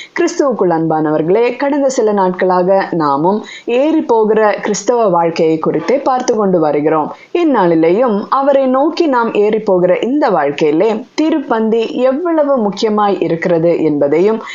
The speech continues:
அதை நாம் பெற்றுக்கொள்ளும் பொழுது எவ்வளவு பயத்தோடும் பக்தியோடும் மிகுந்த தாழ்மையோடும் அதை பெற்றுக்கொள்ள வேண்டும் என்பதை குறித்து பார்க்க இருக்கிறோம். அதுக்கென்று எடுத்த வேத வசனம் மத்தேயு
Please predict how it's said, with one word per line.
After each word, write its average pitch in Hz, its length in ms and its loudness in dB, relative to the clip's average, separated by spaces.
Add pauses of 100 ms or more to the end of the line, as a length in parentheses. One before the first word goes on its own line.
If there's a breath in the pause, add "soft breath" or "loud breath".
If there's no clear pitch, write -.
அதை 269 340 0
நாம் 240 260 2
பெற்றுக்கொள்ளும் 185 580 0
பொழுது 196 440 0
எவ்வளவு 294 680 0
பயத்தோடும் 185 680 0 (220)
பக்தியோடும் 208 880 -2
மிகுந்த 311 460 -2
தாழ்மையோடும் 190 840 0
அதை 185 260 -2
பெற்றுக்கொள்ள 233 580 -2
வேண்டும் 196 420 -2
என்பதை 160 440 -2
குறித்து 156 400 -2
பார்க்க 220 380 -2
இருக்கிறோம். 156 580 -2 (240 loud breath)
அதுக்கென்று 247 680 0
எடுத்த 180 340 0
வேத 147 300 0
வசனம் 170 520 0 (360 loud breath)
மத்தேயு 214 600 0